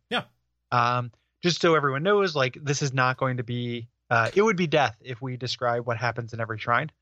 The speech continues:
Speaker 1: Yep.
Speaker 2: Um, death for us, death for you. It'd be just death of the, he, death of the universe. Like, it would,
Speaker 1: Yep.
Speaker 2: <laughs> nobody wants that
Speaker 1: Uh,
Speaker 2: shit.
Speaker 1: the, the, having, you know, ha-,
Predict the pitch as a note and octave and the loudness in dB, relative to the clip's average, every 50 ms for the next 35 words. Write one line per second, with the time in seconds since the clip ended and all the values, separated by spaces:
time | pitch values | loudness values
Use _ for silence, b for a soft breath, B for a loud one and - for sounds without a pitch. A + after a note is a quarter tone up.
0 | _ _ A2+ B2 F#3 - _ _ _ _ _ _ _ C3+ B2+ B2+ B2+ B2 A#2+ A#2+ | _ _ -4 -4 -4 -4 _ _ _ _ _ _ _ 2 2 2 2 2 0 0
1 | B2 B2+ B2+ B2 C3 B2 - - _ F3+ G#3 - - - - C3 B2+ - _ - | 0 -2 0 -2 -2 -2 -2 -4 _ -2 0 0 -4 -4 -4 -4 -4 -4 _ -6
2 | B2+ C3+ D#3+ E3+ D#3+ D3 D3 C3 B2+ C3+ B2 C3 - - C3+ B2 B2+ B2+ B2 - | 0 2 2 4 4 2 2 0 -2 -4 -4 -4 -2 0 -2 -2 -2 -6 -4 -4
3 | A3 G3 G3+ G3 F#3 F3+ D#3+ C#3+ C3+ C3+ B2+ A#2 B2 A2 - - D3+ C#3+ C#3 - | 0 2 2 2 2 2 0 0 0 -2 -2 -2 -2 0 2 2 4 2 4 4
4 | E3 D3+ - - - B3 - - E3+ D#3+ - _ _ - G#3+ G#3 G3+ F#3 D#3 C3+ | 4 4 4 2 0 -2 -2 -4 -6 -6 -6 _ _ 2 2 2 4 2 0 0
5 | B2+ B2+ C#3 B2 A2+ A#2 B2+ D#3 D3+ D#3 - _ _ - D3+ B2+ D3 C#3+ C3+ B2 | -2 0 -2 -2 0 0 0 -2 -2 -4 -4 _ _ -12 -8 -2 -2 -2 -2 -4
6 | - _ _ C#3 D3+ - B2 B2 - B2+ - D3 C3+ C3+ D#3 C#3 C3+ B2 A#2 A2 | -10 _ _ -6 -6 -4 -8 -8 -6 -2 -2 -2 -2 -2 -4 -2 -2 -2 -2 0
7 | G#2 A#2+ B2 - C3 C#3 - | -2 -4 -4 -4 -10 -12 -12